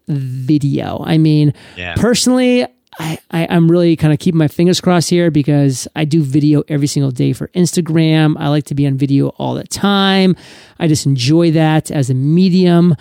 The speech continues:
Speaker 1: So what is the deal? Is it still
Speaker 2: Yeah.
Speaker 1: important on Facebook and Instagram? What is going on there?
Speaker 2: A hundred percent.
Speaker 1: Yes.
Speaker 2: And this has been something that has been talked about for a while, right? Like, so Zuckerberg came out, I wanna say, like, last year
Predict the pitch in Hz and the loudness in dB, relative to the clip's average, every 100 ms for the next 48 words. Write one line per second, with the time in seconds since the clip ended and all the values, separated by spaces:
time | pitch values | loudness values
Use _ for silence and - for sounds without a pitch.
0 | - - _ - 202 190 185 - _ 180 | -8 -20 _ -2 0 2 2 -2 _ -2
1 | 233 285 220 139 - 143 139 127 139 - | 0 2 2 0 -6 -2 -2 -2 -6 -4
2 | - 175 170 - 247 240 175 226 220 214 | -2 0 0 2 2 2 2 2 2 2
3 | 196 196 - 190 185 - 180 180 175 - | 2 0 0 0 0 0 0 2 0 -2
4 | 185 190 185 156 143 131 123 127 139 - | -2 0 0 0 -2 -2 -6 -8 -10 -16
5 | - - _ 104 131 123 98 - 82 - | -20 -20 _ -4 -4 -4 -6 -8 -10 -12
6 | _ _ - 104 98 98 95 92 - - | _ _ -8 -6 -4 -4 -6 -12 -18 -6
7 | 135 185 160 - 143 127 127 117 117 107 | -4 -2 -2 -2 -4 -2 -4 -4 -4 -4
8 | 104 98 95 95 92 92 92 - - - | -4 -4 -4 -4 -2 -4 -6 -12 -10 -8
9 | 110 123 131 165 165 139 - 117 95 104 | -4 -4 -4 -4 -2 -4 -4 -4 -2 -2
10 | 113 87 90 104 104 110 107 - 113 101 | -2 -4 -6 -6 -6 -6 -8 -4 -2 -2
11 | 120 120 110 104 - 101 98 95 135 131 | -4 -4 -4 -6 -8 -6 -6 -4 -6 -4
12 | 131 107 101 101 92 85 - 117 147 110 | -4 -2 -4 -4 -6 -6 -6 -2 0 0
13 | 95 | -2